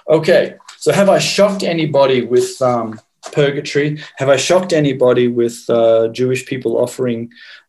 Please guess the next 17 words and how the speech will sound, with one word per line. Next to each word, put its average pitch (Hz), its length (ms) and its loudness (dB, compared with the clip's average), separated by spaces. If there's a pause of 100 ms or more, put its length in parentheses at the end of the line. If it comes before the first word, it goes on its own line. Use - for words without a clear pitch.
(120)
um, 110 680 -6 (540)
uh, 110 340 -6
sacrifices 123 880 -2
for 120 120 -6
dead 127 260 -2
people? 147 480 -4 (840)
Um, 110 680 -4 (200)
yes, - 580 0
s-, - 420 -8
un-, 135 540 0
uh, 117 360 2
unleavened 151 520 2
bread 139 220 4
is 127 120 2
only 123 200 2
seven 143 400 2
days, 175 440 2